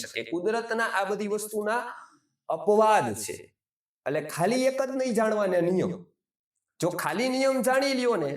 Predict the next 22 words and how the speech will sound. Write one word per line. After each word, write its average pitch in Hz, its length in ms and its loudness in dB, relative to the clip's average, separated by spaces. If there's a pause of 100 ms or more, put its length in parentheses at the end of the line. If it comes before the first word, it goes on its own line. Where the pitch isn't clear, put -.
તો 196 80 -2 (100)
શું 233 180 -4
થાય 208 180 0
ખબર 220 180 -2
છે? - 100 -4
કે 180 80 0
અન્યાય 196 420 0
થાય. - 200 -16 (100)
આપણે 175 200 -2 (120)
એક 196 120 -10
જ 247 160 0
વસ્તુ 214 340 0
પકડી 175 380 2
લઈએ, - 160 -12 (240)
બરાબર? 185 280 -2 (100)
તો 196 180 0
ઈ 208 160 -2
અન્યાય 202 320 0
કર્યો 104 340 -4
કહેવાય 110 300 -4
એની 104 180 -8
ઉપર. 107 200 -6